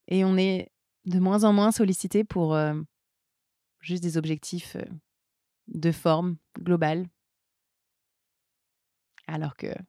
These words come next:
c'est de ça dont le monde aurait le plus besoin. Merci pour cette carte blanche que je pense avoir bien utilisée en termes, euh, de, de variété de sujets. Merci Charles pour ton podcast Dans la poire.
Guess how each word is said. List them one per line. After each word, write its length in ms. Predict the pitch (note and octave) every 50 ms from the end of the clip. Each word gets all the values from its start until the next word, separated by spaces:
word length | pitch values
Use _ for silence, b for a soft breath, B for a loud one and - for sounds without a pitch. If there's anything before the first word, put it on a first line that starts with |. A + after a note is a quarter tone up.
| _ _ _ _ _ _ _
c'est 180 | - - F3
de 80 | D#3 D#3
ça 200 | D3+ - E3+ E3
dont 220 | D#3 D#3 D3 C#3+
le 120 | C#3+ D3 D3
monde 340 | D3 D#3+ E3+ E3 D#3 - - _ -
aurait 260 | - D#3 C#3 C#3+ D3
le 100 | C#3+ C#3+
plus 200 | C#3 - D#3 D3+
besoin. 320 | C#3+ C#3+ C#3+ C#3+ C#3 C#3+ D#3+ D#3+ _ _ _ _ _ _ _ _ _ _ _ _ _ _ _ _ _ _ _ _ _ _ _ _ _ _ _ _ _ _ _ _ _ _ _ _ _ _ _ _ _ _ _ _ _ _ _ _ _ _ _ _ _ _ _ _ _ _ B B B B B B B B B B B B
Merci 300 | F#3 F3 - - - -
pour 160 | - B3+ -
cette 160 | - G3 -
carte 260 | - F#3+ F3 - -
blanche 500 | G3 F3+ F3+ F3 G#3+ A#3 - - - - _ _ _ _
que 100 | - F3+
je 60 | -
pense 200 | - G#3 A#3+ -
avoir 240 | B3+ F#3 E3 D#3+ F3
bien 200 | F3+ G3 G#3 A3
utilisée 520 | A3 G#3 - - G#3 G3 F#3 E3+ F#3 G3+ G3+
en 100 | E3+ D#3+
termes, 300 | - D#3+ D#3+ E3 D#3+ D#3
euh, 240 | D3 D3 D3 D3 D3 - _ _ _ _ _ _ -
de, 480 | E3 D3 D#3 D3+ D3 D3 C#3+ C#3+ C#3 - - - -
de 120 | - D#3+
variété 440 | D3+ D#3 E3+ E3+ F3 E3+ E3 F#3 F3+
de 60 | -
sujets. 360 | - - F#3 D#3 D#3+ D3 - - _ _ B B B B B B B B
Merci 400 | F#3+ G3 G3+ G#3+ - - - B3+
Charles 280 | - - B3 A3+ A#3 -
pour 180 | - G3+ F#3+
ton 160 | - - F#3
podcast 500 | - F#3 E3+ - - E3+ F3 - - -
Dans 220 | - E3+ F3 D#3+ D#3
la 120 | D#3+ D#3
poire. 440 | - - - E3+ D#3+ E3+ F3+ - -